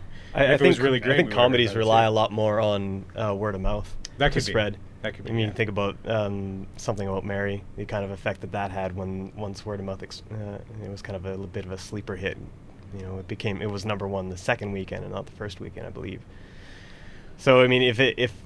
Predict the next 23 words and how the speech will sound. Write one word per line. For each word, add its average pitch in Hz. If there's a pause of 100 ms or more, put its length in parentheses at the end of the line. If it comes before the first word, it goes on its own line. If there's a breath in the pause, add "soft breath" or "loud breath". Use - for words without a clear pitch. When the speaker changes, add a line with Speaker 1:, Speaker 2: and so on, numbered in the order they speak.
(120)
Speaker 1:
and, 104
and 123
that's 139
a -
co-, -
it's 123
a -
comedy, 110
right? 95
I 95
assume. 95
Speaker 2:
Yeah. 156
Speaker 1:
It, 104
so 104
it's, 104 (320)
you 113
know, 104 (120)
if 107
it, 95
uh, 101 (1080 soft breath)
Speaker 2:
I 143
Speaker 1:
I -
don't -